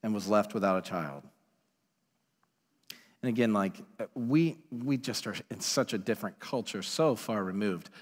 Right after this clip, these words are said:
Um, to be without a child in this day and age, at that, that day and age, uh, was to leave a woman in a place of extreme vulnerability. So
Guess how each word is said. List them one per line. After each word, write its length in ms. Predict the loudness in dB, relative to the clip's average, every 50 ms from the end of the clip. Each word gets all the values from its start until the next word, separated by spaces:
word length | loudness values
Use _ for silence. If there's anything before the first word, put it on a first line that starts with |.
| -2 _ 6
Um, 360 | 8 8 6 4 2 -2 -6 -10 -20 -20 _ _ _ _ _ _ _ _ _ _ _ _ 2
to 80 | 4
be 140 | 6 8 10
without 260 | 10 10 10 10 8
a 60 | 8 4
child 520 | 4 4 6 6 6 6 4 2 0 -4 -14 -20 -20 _ _ _ _ _ _ _ _ _ _ _ _ -2
in 140 | 0 2 4
this 200 | 4 2 2 4
day 240 | 4 4 6 6 4
and 80 | 4
age, 320 | 4 4 4 2 2 0 -2
at 200 | -4 -2 2 4
that, 240 | 4 4 4 2 2
that 180 | 2 2 2
day 140 | 2 2 2
and 80 | 4 4
age, 300 | 2 2 2 0 -4 -12 -16 _ _ _ _ _ _ _ _ _ _ 2
uh, 300 | 4 6 8 6 6 4 2
was 160 | 0 0 0 2
to 100 | 2 2
leave 500 | 2 4 4 6 6 6 4 4 0 -10 -8 -4
a 100 | -2 0
woman 280 | 2 2 2 2 2 2
in 100 | 2 0
a 80 | 0 -2
place 320 | -2 0 0 0 0 0
of 180 | -4 -6 -8 -12 -12
extreme 420 | -8 -8 -4 0 2 4 4 4
vulnerability. 720 | 4 2 -2 -2 -2 -2 2 2 2 2 2 -2 -6 -10 -16 -20 -20 _ _ _ _ _ _ _ _ _ _ _ _ _ _ _ _ _ _ _ _ _ _ _ _ _ _ _ _ -20 -20 -20 _ _ _
So 340 | -4 0 2 2 2 2 -2